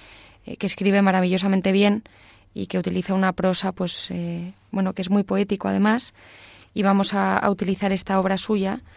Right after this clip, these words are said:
de, de los santos, de, que se llama Año Cristiano, para hablar hoy de San Juan de Sahagún, un santo español del siglo quince, que es el que nos ocupa ahora en, en la parte de historia, mm,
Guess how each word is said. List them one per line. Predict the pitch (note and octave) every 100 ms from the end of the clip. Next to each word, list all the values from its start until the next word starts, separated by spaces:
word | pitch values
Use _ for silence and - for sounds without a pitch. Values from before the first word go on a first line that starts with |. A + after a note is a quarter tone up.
| - - _
de, | F#3 F#3 F3 F3 F3+ -
de | F#3 F#3
los | F3
santos, | - G#3+ G#3 G#3+ B3
de, | F#3 F3+
que | -
se | G3
llama | F#3 F#3
Año | G3
Cristiano, | F#3+ F#3 - A3 G#3+ G#3 D4+ - - - - - - - - - -
para | G#3+ G#3+
hablar | G#3+ G#3
hoy | G#3 G#3+ -
de | F#3+ G#3 A3+
San | - - F#3+
Juan | F3+ G3 G3+
de | F#3+
Sahagún, | F#3+ F3+ F#3 A#3+ F#3+ - - - - - - - - _ -
un | G#3+ G3+
santo | G#3 G3 G3 F#3 F#3+
español | F#3+ - G3 G3 A3+ A#3+ C#4+ -
del | - F#3 F3+
siglo | - G3 F#3 F#3 F3+
quince, | - A3+ G#3+ A3+
que | A3
es | F#3
el | F3+
que | F#3+
nos | F#3
ocupa | F3+ - F3+ F#3+
ahora | F#3+ F#3 F3+ - - - - - -
en, | F#3 F3 E3+ E3+ F3 -
en | F#3
la | F3+
parte | F#3 F#3 F#3
de |
historia, | F3+ - A3+ A#3 C4 D4+ _ _ _ _ _ _ _ _ _ _ - -
mm, | F#3+ F3 E3